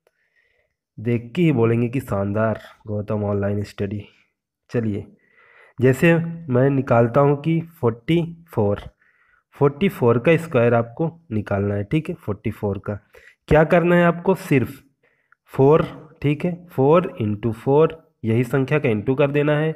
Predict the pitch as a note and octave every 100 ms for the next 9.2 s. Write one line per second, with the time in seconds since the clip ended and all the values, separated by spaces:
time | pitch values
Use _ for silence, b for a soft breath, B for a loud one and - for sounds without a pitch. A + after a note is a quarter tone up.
0 | b b b b - D#3 D3+ B2 - G2+
1 | F2+ - - E3 F#3 F3+ B B B _
2 | - B2+ C3 D#3 E3 D#3+ E3 F3 E3+ -
3 | G#2+ G#2+ D3+ D3+ - C3 C3+ C#3+ D#3 F3
4 | E3+ - _ _ _ _ _ G2+ G#2+ -
5 | - G#2 - - A2 - D#3+ F3 E3+ F3
6 | E3+ B B B B - E3 E3 E3+ E3+
7 | G#3 - - A#2+ D3 D#3+ G#3+ G3 - -
8 | A2 G#2 A2+ G#2+ A2 A2 A2 - B2+ D#3
9 | F#3